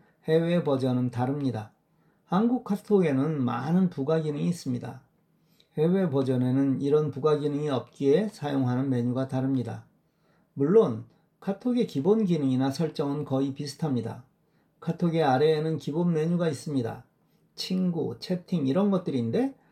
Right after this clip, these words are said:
한국 카카오톡의 세 번째 메뉴는 뷰라는 것이고 미국 카톡의 세 번째 메뉴는 친구 찾기입니다.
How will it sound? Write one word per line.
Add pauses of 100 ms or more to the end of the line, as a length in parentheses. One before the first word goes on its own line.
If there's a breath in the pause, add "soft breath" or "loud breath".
(160 soft breath)
한국
카카오톡의
세
번째
메뉴는
뷰라는
것이고 (380 soft breath)
미국
카톡의
세
번째
메뉴는
친구
찾기입니다.